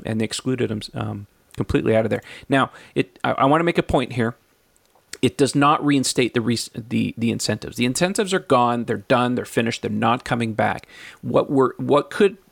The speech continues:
essentially happen here, best case scenario, is people that had ordered a car. Now, uh, just, just to reiterate here in, in a nutshell, real quickly, when the government passed the legislation to cancel the cap and trade program,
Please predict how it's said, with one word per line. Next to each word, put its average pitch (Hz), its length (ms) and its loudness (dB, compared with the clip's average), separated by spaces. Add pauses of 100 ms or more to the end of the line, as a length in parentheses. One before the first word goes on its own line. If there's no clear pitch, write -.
(260)
essentially 143 400 0
happen 131 320 0
here, 117 160 0
best 135 300 0
case 151 180 0
scenario, 120 480 0 (320)
is - 120 -2
people 175 360 0
that 135 200 2
had 120 180 0
ordered 139 360 4
a 180 40 2
car. 117 480 0 (260)
Now, 135 200 2
uh, 131 160 0
just, 156 380 0
just 202 200 0
to 160 80 0
reiterate 135 480 4
here 113 360 2
in, 117 220 -4
in 127 140 0
a 113 60 2
nutshell, 113 360 0
real 123 180 4
quickly, - 380 -6 (240)
when 123 120 0
the 127 60 2
government 190 380 2
passed 160 260 0
the 135 100 2
legislation 117 760 0 (140)
to - 100 -14
cancel 131 340 -2
the 117 60 0
cap 117 260 -4
and 95 80 -8
trade 117 220 0
program, 131 420 2